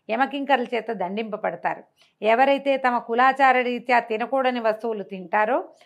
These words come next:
పరులను నిందిస్తారో, చాడీలు చెప్తూ ఉంటారో, వాళ్ళంతా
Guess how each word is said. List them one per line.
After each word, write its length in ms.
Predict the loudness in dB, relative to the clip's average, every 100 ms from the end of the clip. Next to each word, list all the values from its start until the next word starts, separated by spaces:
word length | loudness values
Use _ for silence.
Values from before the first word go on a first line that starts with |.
| _ _ 6
పరులను 440 | 6 6 2 0
నిందిస్తారో, 680 | -4 -6 -8 -2 0 0 0
చాడీలు 500 | 4 6 6 2 -2
చెప్తూ 320 | -4 -2 -6
ఉంటారో, 340 | 0 0 2
వాళ్ళంతా 720 | 2 2 0 -2 -4 -4 -4